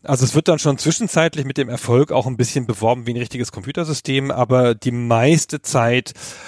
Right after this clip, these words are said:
machen sie da keinen Hehl draus, dass das eine Lernmaschine ist. Und dafür ist es ja auch super tauglich.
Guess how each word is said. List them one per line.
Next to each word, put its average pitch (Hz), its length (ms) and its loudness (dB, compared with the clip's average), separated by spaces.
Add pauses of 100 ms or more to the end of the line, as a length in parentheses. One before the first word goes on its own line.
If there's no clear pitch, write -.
(320)
machen 123 380 -2
sie 110 80 -6
da 110 160 2
keinen 117 480 0
Hehl 110 320 2
draus, 117 380 0
dass 98 180 -6
das 98 240 -6
eine 110 160 -6
Lernmaschine 95 640 -8
ist. - 480 -20
Und - 160 -6
dafür 185 240 2
ist 165 80 -2
es - 140 -4
ja 151 80 4
auch 147 200 -2 (420)
super 120 300 -4
tauglich. - 600 -10